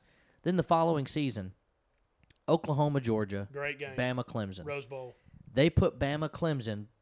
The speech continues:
Speaker 1: as four and one because
Speaker 2: Yeah.
Speaker 1: they did not want them playing again.
Speaker 2: Right.
Speaker 1: And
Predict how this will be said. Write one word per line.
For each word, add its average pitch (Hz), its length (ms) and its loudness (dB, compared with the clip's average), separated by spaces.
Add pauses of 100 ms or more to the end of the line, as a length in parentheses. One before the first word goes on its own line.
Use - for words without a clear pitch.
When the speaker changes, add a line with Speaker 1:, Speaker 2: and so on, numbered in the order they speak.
(340)
Speaker 1:
as 117 180 -2
four 127 280 2
and 151 140 0
one 135 260 0
because 117 320 -4
Speaker 2:
Yeah. - 40 -8
Speaker 1:
they 113 80 -2
did 127 320 -8
not 131 220 -4
want 117 220 -6
them 110 140 -8
playing 104 340 -8
again. 95 240 -16 (180)
Speaker 2:
Right. 131 280 -12 (440)
Speaker 1:
And 120 360 -2